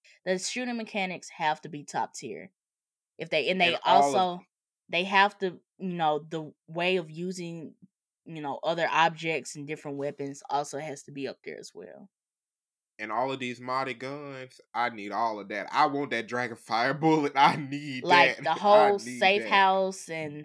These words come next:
Speaker 1: going to different countries and making these different relationships and stuff. I think it could be a pretty dope game.
Speaker 2: I could totally see it being fire.
Speaker 1: Like a G T A mix with, like, Uncharted.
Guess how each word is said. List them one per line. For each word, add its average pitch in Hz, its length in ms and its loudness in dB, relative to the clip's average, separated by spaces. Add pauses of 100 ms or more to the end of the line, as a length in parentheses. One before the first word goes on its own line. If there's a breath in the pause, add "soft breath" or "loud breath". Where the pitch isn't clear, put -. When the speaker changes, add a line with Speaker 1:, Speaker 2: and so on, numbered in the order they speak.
(420 soft breath)
Speaker 1:
going 185 280 2
to 180 80 -2
different 175 360 -6
countries 170 760 -6
and 147 160 -8
making 160 340 -6
these 156 220 -12
different 156 400 -8
relationships 147 760 -8
and 139 100 -12
stuff. - 280 -8
I 196 200 6
think - 240 -10
it 180 120 -14
could 160 160 -10
be 156 140 -6
a 143 60 -4
pretty 180 360 -8
dope 147 420 -4 (1000)
game. 160 580 0 (920)
Speaker 2:
I 127 120 -2
could 104 160 -14
totally 104 280 -10
see 95 180 -12
it 90 80 -12
being 90 260 -14
fire. 82 380 -16 (680)
Speaker 1:
Like 160 320 4
a 160 100 2
G 160 280 -8
T 185 260 -8
A 160 120 -4
mix 160 380 -10
with, 156 120 -6
like, 127 320 -4
Uncharted. 139 720 -8